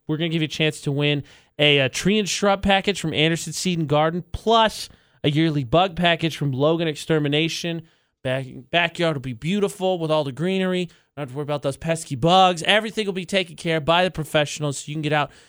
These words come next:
enjoy your yard. You know my favorite game to play in the backyard when I was a kid? Kickball. Loved it. Loved it.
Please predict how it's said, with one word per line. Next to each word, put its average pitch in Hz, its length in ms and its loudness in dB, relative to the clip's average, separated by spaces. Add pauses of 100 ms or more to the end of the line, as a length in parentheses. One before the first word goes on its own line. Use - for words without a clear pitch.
(160)
enjoy 165 300 0
your 156 120 -2
yard. 113 400 -6 (280)
You 151 100 2
know 156 40 0
my 170 140 2
favorite 170 280 0
game 165 180 -2
to - 60 -18
play 175 160 2
in 160 60 -2
the 165 60 -6
backyard 175 300 0
when 175 60 0
I - 20 0
was 170 100 -4
a - 40 -16
kid? 190 320 -6 (300)
Kickball. 101 540 -6 (920)
Loved 131 480 0
it. 120 220 -2 (480)
Loved 156 480 2
it. - 280 -2